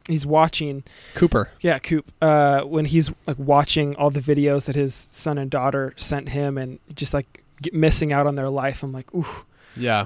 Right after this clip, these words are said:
Speaker 1: I don't know. I mean, I can't really relate, but it hits home. It hits different.
Speaker 2: Yeah, yeah. No, he's, he's right on. When, uh, Murph, his daughter,
Speaker 1: Murph.
Speaker 2: he ge-, he gets off of Edmund's planet,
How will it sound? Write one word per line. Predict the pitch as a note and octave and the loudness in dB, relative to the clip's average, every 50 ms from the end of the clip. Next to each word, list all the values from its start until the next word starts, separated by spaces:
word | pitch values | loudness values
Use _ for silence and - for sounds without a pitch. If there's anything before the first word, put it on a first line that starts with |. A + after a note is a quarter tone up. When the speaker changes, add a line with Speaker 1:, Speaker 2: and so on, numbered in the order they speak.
| - - - | -4 -8 -6
Speaker 1:
I | D#3 C#3+ | -2 -2
don't | C#3+ C#3+ | 0 0
know. | C#3+ C#3 C3 - | -2 -4 -4 -4
I | - | 0
mean, | D#3+ E3+ E3 | 2 4 4
I | D#3+ | 4
can't | D3+ - G#3 F#3+ | 2 0 -2 0
really | D#3+ D#3 D3+ C#3 | 2 2 2 2
relate, | C#3 C#3 C#3+ D#3 D#3+ - - D3+ | 0 0 2 2 2 2 0 -4
but | - C3+ A#2 - _ _ _ _ - | -4 -4 -6 -6 _ _ _ _ -12
it | E3+ C#3+ | -8 -6
hits | D3 C#3+ - | -6 -6 -4
home. | - D3 C#3+ C#3 C3 - _ _ _ _ _ - - | -4 -4 -4 -4 -8 -12 _ _ _ _ _ -18 -10
It | - D3+ | -4 0
hits | C#3+ D#3 - | 0 0 2
different. | - D3 D3 B2 | 2 2 2 4
Speaker 2:
Yeah, | A#2 A#2 A2+ A2 G#2 G2+ F#2+ | 4 4 4 4 2 2 0
yeah. | A#2 A#2 A#2+ B2 A#2+ A#2+ A#2 A2+ | 2 4 4 6 6 6 6 4
No, | A#2 C3 B2+ B2+ B2 A#2+ C3 | 4 6 6 4 4 4 2
he's, | B2+ C3 C#3 B2 A#2+ - | 0 2 2 0 0 -2
he's | B2+ B2+ B2 B2 | -2 -2 2 4
right | B2 A#2+ A#2 A#2 | 4 4 4 4
on. | A2+ A2 A2 G#2+ G#2+ | 4 4 4 4 4
When, | A#2 A#2 A#2 A#2 A2+ | 4 4 4 4 4
uh, | A2+ A2+ A2 A2 A2 A2 A2 A2 G#2 G2+ - - - | 4 4 4 4 4 4 4 2 0 -4 -10 -10 -4
Murph, | - C3 C3+ C#3 C#3 B2+ A2 - - | 0 2 4 6 6 6 4 2 0
his | - A2+ G#2+ A2 | -4 -4 -2 2
daughter, | A#2 A#2 A2+ A2+ A2 A2 G#2 G#2 G#2 G2 - | 4 4 6 6 4 4 2 2 0 0 -4
Speaker 1:
Murph. | - A3 C4+ C4+ C4+ C4 B3+ B3+ - - | -6 -8 -6 -4 -4 -4 -4 -6 -8 -4
Speaker 2:
he | - C3 C3 | 0 0 2
ge-, | A#2+ C#3+ B2+ C3 | 2 2 2 4
he | D3 E3 | 2 4
gets | D3 E3 D#3 - | 4 2 2 2
off | E3+ D3 C#3+ C#3+ - - | 2 2 2 2 2 0
of | C3+ A2+ A2 A#2 | -4 -4 -4 -4
Edmund's | - C3 B2+ A#2+ A#2 A#2 A2 G#2+ - | -2 0 2 2 4 2 2 0 -2
planet, | - - - A#2 G#2+ G#2 G2+ G2+ G2+ G2+ | -4 -2 0 2 2 2 2 2 0 0